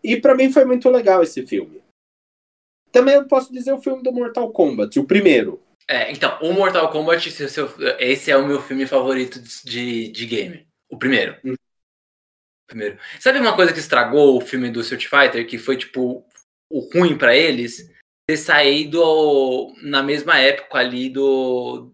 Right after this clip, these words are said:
Speaker 2: da animação japonesa, aquele Victory.
Speaker 1: Sim. Sim, sim. É,
Speaker 2: Era
Speaker 1: foi
Speaker 2: muito
Speaker 1: bem,
Speaker 2: boa.
Speaker 1: é, é um em cima do outro, atra-, atropelou, né?
Speaker 2: É, a história do Victor é muito boa. Não tinha nada a ver com desenho animado, aí a gente entra naquela,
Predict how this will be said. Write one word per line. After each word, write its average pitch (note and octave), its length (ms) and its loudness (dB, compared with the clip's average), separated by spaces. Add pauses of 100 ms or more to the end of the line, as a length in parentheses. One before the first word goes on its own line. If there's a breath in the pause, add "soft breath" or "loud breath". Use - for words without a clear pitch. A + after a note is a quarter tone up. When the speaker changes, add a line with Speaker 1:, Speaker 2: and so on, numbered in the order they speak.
(140)
Speaker 2:
da B2 160 0
animação C3+ 520 -4
japonesa, A#2+ 720 -4
aquele G#2+ 280 -14
Victory. A2 560 -12 (120)
Speaker 1:
Sim. C3+ 360 2 (720)
Sim, B2+ 320 4
sim. A#2+ 420 0 (600)
É, F4+ 160 6
Speaker 2:
Era A3+ 160 4
Speaker 1:
foi C#4+ 100 2
Speaker 2:
muito - 120 -2
Speaker 1:
bem, F3 220 4 (200)
Speaker 2:
boa. - 120 -12
Speaker 1:
é, C#3+ 540 2
é C#3 40 0
um D#3+ 520 -2
em D3+ 100 0
cima D#3 320 -4
do C3 140 -4
outro, C3 500 0
atra-, - 300 -4 (200)
atropelou, C3 1000 2
né? G#2 220 -8 (340)
Speaker 2:
É, C3 80 2
a A2+ 220 2
história A2 280 0
do B2+ 80 -2
Victor D3 260 0
é F3+ 140 6
muito F3+ 260 -4
boa. C3 360 4
Não C3+ 100 0
tinha E3+ 300 0
nada A3 280 4
a A3 40 0
ver F3+ 200 0
com F3+ 120 -8
desenho D3+ 260 -2
animado, C#3 460 0
aí D3+ 120 2
a - 40 -4
gente D3 160 -6
entra C#3 160 -6
naquela, C3 500 -4